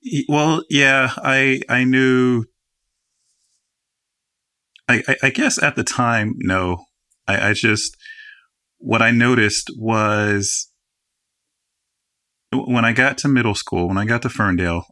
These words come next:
I realized how poor my, you know, the students that went to my elementary school were, you know, and, and, and I definitely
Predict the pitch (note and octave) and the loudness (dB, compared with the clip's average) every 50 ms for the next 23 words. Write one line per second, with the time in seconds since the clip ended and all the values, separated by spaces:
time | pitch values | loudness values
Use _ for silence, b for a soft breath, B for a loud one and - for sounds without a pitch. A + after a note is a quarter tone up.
0 | _ - G#2 G#2 G2+ G2 G2+ G#2 G#2 G2+ F#2+ G2 F#2+ F#2+ F#2+ F#2+ F#2+ F#2+ G2 F#2+ | _ -6 -4 -4 -2 0 0 0 2 2 2 2 2 2 2 2 0 0 -2 -2
1 | - - - _ _ _ _ _ _ _ _ _ _ _ _ _ _ _ _ _ | -6 -10 -12 _ _ _ _ _ _ _ _ _ _ _ _ _ _ _ _ _
2 | _ _ _ _ _ _ _ _ _ _ _ _ _ _ _ - - - - G#2+ | _ _ _ _ _ _ _ _ _ _ _ _ _ _ _ -10 -8 -4 -2 0
3 | G#2 G#2 G#2 G#2 G#2 G#2 G#2 G2+ F#2+ _ _ _ _ _ _ _ _ _ _ _ | 0 0 0 0 0 0 -2 -2 -4 _ _ _ _ _ _ _ _ _ _ _
4 | _ _ _ _ _ _ _ _ _ _ _ _ _ _ _ _ _ _ _ _ | _ _ _ _ _ _ _ _ _ _ _ _ _ _ _ _ _ _ _ _
5 | _ _ _ _ _ _ - - - - - - D3 C#3 C3+ B2+ A#2+ A2 G2+ G2 | _ _ _ _ _ _ -20 -20 -18 -16 -8 -4 -2 0 2 2 2 2 2 2
6 | G2 G2 G2+ A2 - - B2+ A2 G#2 G2+ G2+ G2+ G2+ G2 G2 G2 F#2+ F#2+ F#2+ G#2 | 2 0 -2 -6 -10 -8 -6 -2 0 0 0 2 2 2 2 0 0 0 -2 -4
7 | - - B2+ A2+ G#2+ G2+ F#2+ F2+ F#2 F#2+ F#2 - _ _ _ - - - - - | -4 -6 -6 -4 -2 -2 -2 -2 -4 -4 -6 -8 _ _ _ -10 -8 -6 -6 -2
8 | - B2+ B2 A#2+ A2+ G2 - - - G2+ G2+ - F#2+ G2 G2 F#2+ - G2+ G2 F#2+ | -2 -2 0 0 -2 -4 -4 -4 -4 -4 -4 -2 -2 -4 -4 -4 -4 -2 -2 0
9 | F#2 - F#2 F#2 F2+ F2+ F2+ F#2 F2+ - - G2 F#2 F2 - - - F#2+ F2+ F2+ | 0 0 -2 0 0 0 0 0 -2 -4 -4 -4 -4 -6 -6 -8 -8 -8 -6 -6
10 | F2+ F2 F2 F2 E2+ E2+ E2+ - _ B B B B B B B B B - G#2+ | -6 -6 -4 -4 -4 -4 -4 -6 _ B B B B B B B B B -4 -2
11 | F#2 E2+ E2+ E2+ F2+ F#2+ - G2+ G#2 - - G#2+ G2 F#2+ F#2 F#2+ G2 G2 F#2 - | 0 0 0 0 0 -2 -2 -2 -4 -2 -2 -2 -2 0 0 0 -2 -4 -2 -2
12 | - G2 F#2+ - A#2+ G#2 G2 F2+ F2 F2 F2 F2 F2 - | -2 -2 0 0 -2 -2 -2 -2 -2 -2 -2 -4 -6 -8